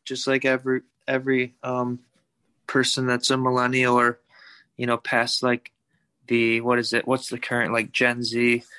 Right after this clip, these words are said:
They probably don't have Facebook, but, like, hey, if, if y'all are some young kids and you're into some rock music, fucking, dude, go, just go to YouTube, look our shit up, Tropic Bombs,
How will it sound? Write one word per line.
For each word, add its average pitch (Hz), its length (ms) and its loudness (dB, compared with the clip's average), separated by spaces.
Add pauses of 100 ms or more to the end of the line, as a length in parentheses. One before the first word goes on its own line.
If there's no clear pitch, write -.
(160)
They 120 100 0
probably 123 260 0
don't 117 100 0
have 117 200 -2
Facebook, 117 540 -2
but, 120 80 2
like, 120 240 2 (380)
hey, 131 300 2 (840)
if, - 240 -12
if 127 140 -10
y'all 160 160 6
are 185 120 6
some 165 220 -4
young 160 200 -6
kids 160 280 -4
and 143 100 -8
you're 143 100 -4
into 143 180 -6
some 139 180 -10
rock 131 300 0
music, 135 400 -8 (640)
fucking, 175 640 -2
dude, 151 320 0 (600)
go, 175 180 2
just 165 240 -4
go 202 140 2
to 156 60 4
YouTube, 139 460 2 (140)
look 147 260 -2
our 147 100 2
shit 127 260 -2
up, 104 180 -2
Tropic 131 420 -2
Bombs, 120 480 -2